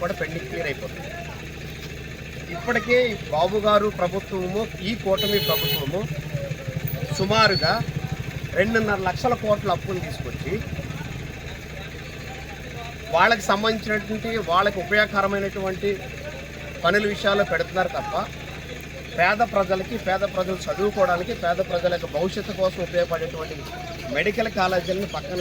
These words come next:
పక్కదోవ పట్టించి వాటిని ప్రైవేటీకరణ చేయాలనే దురుద్దేశాన్ని తీవ్రంగా ఖండిస్తూ కోటి సంతకాల సేకరణ మాట కానీ పైబడి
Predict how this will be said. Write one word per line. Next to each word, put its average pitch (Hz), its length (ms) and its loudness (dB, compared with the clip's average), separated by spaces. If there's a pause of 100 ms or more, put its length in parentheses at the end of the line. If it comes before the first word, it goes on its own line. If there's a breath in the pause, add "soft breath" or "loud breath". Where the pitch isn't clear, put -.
(200)
పక్కదోవ 175 420 0
పట్టించి 165 340 -8 (120)
వాటిని 175 320 0
ప్రైవేటీకరణ 190 720 0
చేయాలనే 175 420 0 (520)
దురుద్దేశాన్ని 185 680 0 (840)
తీవ్రంగా 190 440 8 (100)
ఖండిస్తూ 165 480 0 (1160)
కోటి 220 260 2
సంతకాల 208 340 2 (120)
సేకరణ 185 360 0 (760)
మాట 185 120 4 (120)
కానీ 190 200 2
పైబడి 190 360 6